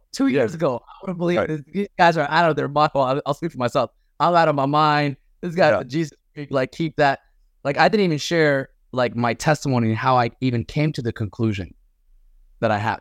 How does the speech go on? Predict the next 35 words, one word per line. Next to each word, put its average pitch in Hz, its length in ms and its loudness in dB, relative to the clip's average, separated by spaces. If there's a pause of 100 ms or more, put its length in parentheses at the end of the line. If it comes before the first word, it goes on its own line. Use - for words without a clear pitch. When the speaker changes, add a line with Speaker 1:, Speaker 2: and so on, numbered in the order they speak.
Speaker 1:
because 131 460 0 (760)
Speaker 2:
Now 135 200 2
I'd 131 80 2
like 127 120 2
to 120 80 -4
tell 131 120 -2
you 123 80 2
about 113 140 2
our 107 80 0
sponsor, 131 600 0
Wasabi 113 720 2
Wallet. 110 680 -2 (280)
With 117 140 -2
Wasabi 160 400 0
Wallet, 131 360 2
you 113 140 -8
can 135 220 0
receive, 151 560 2 (100)
send, 143 480 0
and 120 220 0
store 113 500 2
Bitcoin 110 640 0
privately. 104 640 0 (1160)
In 180 120 0
Wasabi 143 420 2
Wallet, 117 240 2
your 113 80 -2
transaction 127 640 0
history 131 320 0
and 107 120 0
wallet 113 360 2
balance 104 360 0
are 98 140 0
completely 131 600 0
hidden. 98 440 0